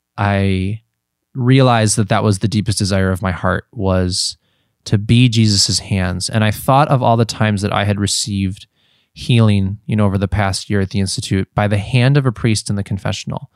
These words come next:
raising his hand in absolution. And, like, I thought,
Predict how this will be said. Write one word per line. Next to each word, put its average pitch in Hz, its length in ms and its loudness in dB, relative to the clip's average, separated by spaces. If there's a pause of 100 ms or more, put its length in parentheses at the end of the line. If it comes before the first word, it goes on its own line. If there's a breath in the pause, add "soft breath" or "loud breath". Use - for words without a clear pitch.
(280 loud breath)
raising 104 380 0
his 95 100 -2
hand 95 360 0
in 98 40 -4
absolution. 98 600 -2
And, 104 160 -2
like, 104 240 -2 (1000 soft breath)
I 107 100 0
thought, 101 400 -2